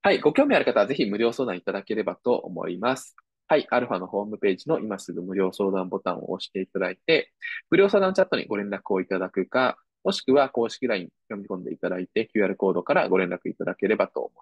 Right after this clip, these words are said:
ます。はい、ということで、本日の動画は以上になります。あの、カナダ留学もすごくおすすめですし、さっきも言ったように、あの、英語あんまりしなくていい。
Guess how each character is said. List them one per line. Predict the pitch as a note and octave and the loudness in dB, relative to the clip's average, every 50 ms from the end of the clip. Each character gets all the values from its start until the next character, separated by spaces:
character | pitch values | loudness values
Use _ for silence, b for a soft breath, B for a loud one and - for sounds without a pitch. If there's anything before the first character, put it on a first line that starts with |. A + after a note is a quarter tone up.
| _ _ | _ _
ま | - G#2 | -4 -4
す。 | G#2+ - - - - _ _ _ _ _ _ _ _ _ _ _ _ _ _ _ _ - B B B B B B _ _ | -4 -6 -8 -14 -16 _ _ _ _ _ _ _ _ _ _ _ _ _ _ _ _ -20 B B B B B B _ _
は | - F3 | 0 0
い、 | F3 - - | 0 2 4
と | - | 4
い | G3+ | 4
う | G#3+ | 4
こ | C4+ C4+ | 4 4
と | C#4+ C#4 | 4 4
で、 | A3+ - - | 4 4 2
本 | - - C3+ C3+ | 2 0 0 0
日 | B2 A2 - - | 0 -4 -4 -4
の | F2 F2 | -2 2
動 | F2+ F#2 F#2+ | 2 2 2
画 | F#2+ G2+ | 2 0
は | G2 F#2+ - - | 0 -2 -2 -4
以 | G#2 | -8
上 | - - G2 F#2 F2+ | -6 -4 -4 -4 -4
に | F#2 F#2+ F2+ | -4 -6 -4
な | F#2 | -4
り | F2+ F#2+ F#2+ | -2 -2 -2
ま | G2+ G#2 | -2 -2
す。 | - - F2+ - - | 0 0 0 0 0
あ | B2+ | 0
の、 | B2+ | -2
カ | - - | 2 2
ナ | G3+ G#3 | 2 4
ダ | G3+ G#3 | 4 4
留 | G3+ G#3+ A3 | 4 4 2
学 | G3 D3 - G#2 | 0 0 -2 -4
も | G2+ G2+ - | -4 -6 -4
す | - C3+ | -2 0
ご | D3 - | 0 0
く | - | 0
お | E2 | -4
す | - - | -6 -8
す | - - - | -16 -14 -10
め | G#2+ G#2 G#2 | -8 -6 -6
で | A#2 A#2+ | -6 -8
す | - - | -12 -12
し、 | - - G#2+ G2+ F#2 | -8 -2 0 0 0
さ | - - E3 | 0 -2 -4
っ | |
き | - G3 | -4 -4
も | A#2+ | -4
言 | F2 | -4
っ | F2 _ | -4 _
た | - G#2 | -2 -2
よ | F#2 F2 - - | -2 -2 -4 -6
う | |
に、 | G2 G2 F2+ _ - | -6 -6 -6 _ -6
あ | F#2 | -6
の、 | F#2+ - | -2 2
英 | - D#3+ F#3+ F#3+ | 4 4 6 6
語 | F#3 E3 | 4 4
あ | |
ん | D#3+ E3+ | 2 2
ま | D#3 | 0
り | D3+ | -2
し | - - | -2 -2
な | D3 D3 | -6 -6
く | - | -6
て | - - F2 | -8 -10 -10
い | F2 E2 | -8 -10
い。 | - | -10